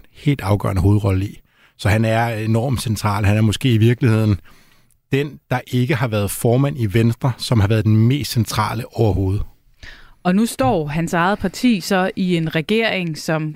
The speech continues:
Speaker 2: gennem Justitsministeriet nu altså, øh, har givet grønt lys til, at der kan rejses tiltale mod, øh, Claus Hjort Frederiksen. En anden, der i den regering kender Claus Hjort Frederiksen særdeles godt, det er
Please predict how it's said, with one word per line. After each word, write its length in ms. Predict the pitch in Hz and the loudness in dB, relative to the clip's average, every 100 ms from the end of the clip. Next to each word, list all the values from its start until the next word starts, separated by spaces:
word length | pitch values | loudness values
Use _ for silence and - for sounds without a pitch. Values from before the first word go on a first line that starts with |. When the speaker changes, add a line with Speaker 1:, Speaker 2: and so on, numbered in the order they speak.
| - | -2
Speaker 2:
gennem 280 | 180 190 202 | 0 0 0
Justitsministeriet 1040 | 180 - 254 - 220 202 185 190 160 170 | -2 0 -2 -2 0 0 2 0 0 0
nu 280 | 180 196 202 | 0 0 0
altså, 640 | 175 165 156 - 160 156 156 | 0 -2 -4 -4 0 0 0
øh, 360 | 156 151 151 151 - _ _ | 0 0 0 -2 -6 _ _
har 300 | - 160 160 | -2 0 0
givet 200 | - 170 | -2 -4
grønt 240 | - 185 185 | -2 -4 -2
lys 220 | 190 - | -8 -4
til, 120 | 180 | -4
at 140 | - | -2
der 60 | 170 | -4
kan 160 | 180 160 | -4 -2
rejses 300 | 151 - - | -2 -4 -6
tiltale 520 | 185 175 - 165 160 | -4 -4 -2 0 0
mod, 180 | 165 - | 0 0
øh, 160 | 170 160 | 0 0
Claus 300 | - 156 156 | 0 0 0
Hjort 180 | 160 151 | -2 -4
Frederiksen. 680 | - 160 - 160 - - 170 - - - | -4 -2 0 -2 -2 -2 -2 -2 -14 -4
En 140 | 196 | 0
anden, 200 | 202 240 | 2 2
der 320 | 254 208 175 - | 2 0 0 -2
i 80 | 190 | -2
den 220 | 196 175 | -2 -2
regering 380 | 196 190 160 180 | -4 -2 -2 -2
kender 260 | 196 180 190 | -2 -2 -2
Claus 240 | 180 165 | -2 -2
Hjort 160 | 175 165 | -4 -6
Frederiksen 440 | - 147 151 - | -2 -2 -2 -6
særdeles 480 | 180 175 190 170 180 | -4 -2 -2 -4 -4
godt, 280 | - 165 - | -4 -4 -2
det 240 | 208 185 | 0 0
er 240 | 147 139 | 0 -2